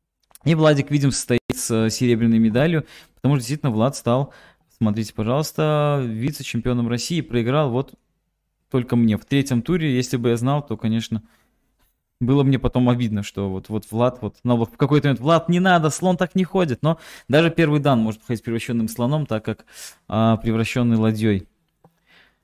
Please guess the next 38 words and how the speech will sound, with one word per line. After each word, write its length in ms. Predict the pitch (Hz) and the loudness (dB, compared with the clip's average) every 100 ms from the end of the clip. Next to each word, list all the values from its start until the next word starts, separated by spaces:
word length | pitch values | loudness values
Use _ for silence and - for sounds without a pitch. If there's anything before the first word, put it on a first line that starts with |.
| _ _ | _ _
Наверное, 320 | 117 117 127 110 | 2 4 4 4
Владу 280 | 117 113 | 4 4
это 180 | 113 110 | 2 0
снилось 380 | 104 127 113 110 | -2 0 2 2
долго, 300 | 110 143 123 | 0 0 -2
потому 180 | - 107 | -2 -2
что 140 | - | -2
выиграть 240 | 120 127 113 | -2 -2 -4
чемпионат 320 | - 113 104 | 0 0 0
России, 320 | 104 - 165 | -2 -2 -2
а 80 | 127 | 0
тогда 340 | 110 107 123 | -2 2 2
еще 280 | 107 101 117 | 2 -2 0
не 100 | 117 | 0
было 140 | 104 104 | 0 -2
никаких 400 | 101 101 107 - | -4 -6 -6 -4
там, 400 | 98 80 69 - | -6 -6 -10 -12
э, 540 | - 92 101 101 101 | -8 -4 -2 0 0
вот 160 | 101 101 | -2 -4
этих 300 | 107 98 - - - _ | -8 -10 -16 -20 -20 _
пунктов 380 | 151 147 123 - | 2 2 2 -2
в 20 | |
регламенте, 560 | 120 117 123 117 104 104 | -2 0 2 2 0 -4
что 500 | - - 101 95 90 | -8 -4 -2 -2 -2
только 340 | - 117 110 101 | 0 0 0 -4
с 140 | - | -4
российским 400 | 104 110 101 101 | -8 -8 -6 -4
паспортом 520 | 139 170 - 131 135 | -2 -2 -4 -6 -6
человек 300 | 123 127 120 | -4 -4 -4
может 280 | 117 117 107 | -2 -2 -2
выиграть, 360 | 113 113 107 - | -4 -2 -4 -4
стать 220 | 104 104 | -6 -4
чемпионом 420 | 110 104 107 104 | -4 -4 -2 -2
России 320 | 101 98 110 | -4 -4 -6
там, 220 | 104 98 98 | -4 -4 -6
или 80 | |
еще 200 | 101 107 | -6 -8
что-то. 300 | 95 90 - | -10 -10 -14